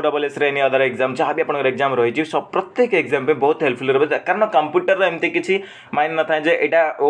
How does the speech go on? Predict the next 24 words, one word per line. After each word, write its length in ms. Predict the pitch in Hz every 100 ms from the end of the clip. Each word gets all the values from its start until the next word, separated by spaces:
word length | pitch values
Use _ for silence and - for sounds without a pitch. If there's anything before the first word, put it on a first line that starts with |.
| 160
ଏସ୍ 100 | 165
ଏସ୍ 100 | 160
ରେ 80 | 156 151
ଆସିବ, 200 | 180 175
ସେଇଟା 200 | 165 147 151
ଓ 20 | 147
ଟ୍ରିପଲ୍ 260 | 131 151 156
ଏସ୍ 120 | 160
ରେ 60 | 160
ଆସିବ, 140 | 160 165
ସେଇଟା 200 | 151 127
ଏସ୍ 120 | 127
ଏସ୍ 100 | 123
ରେ 100 | 113 107
ଆସିବ। 140 | 107 131
ଓକେ, 100 | 147 - - -
କମ୍ପ୍ୟୁଟର 380 | 139 165 190 202 175
ଆମେ 100 | 170 165
ଟପିକ୍ 340 | 147 - 196 185
ୱାଇଜ୍ 160 | 175
ଆନାଲିସିସ୍ 480 | 156 147 160 180 175
କରୁଛେ, 320 | 180 160 170 190 - 113
ଯାହା 220 | 143 139 165 165 - _ 123 120
ବୁକ୍ 180 | 143